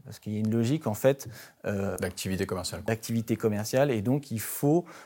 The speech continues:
Speaker 1: euh, respecter l'intérêt propre de la structure.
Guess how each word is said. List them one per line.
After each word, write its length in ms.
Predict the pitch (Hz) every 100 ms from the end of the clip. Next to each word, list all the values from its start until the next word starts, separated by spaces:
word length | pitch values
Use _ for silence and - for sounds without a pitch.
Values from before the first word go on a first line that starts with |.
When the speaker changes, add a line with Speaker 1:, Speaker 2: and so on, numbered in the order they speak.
| -
Speaker 1:
euh, 100 | 104 101
respecter 560 | 131 139 - 127 165
l'intérêt 420 | 156 127 127 120 117
propre 420 | - 156 151 123
de 120 | 113
la 100 | 101
structure. 560 | - 104 - 156 208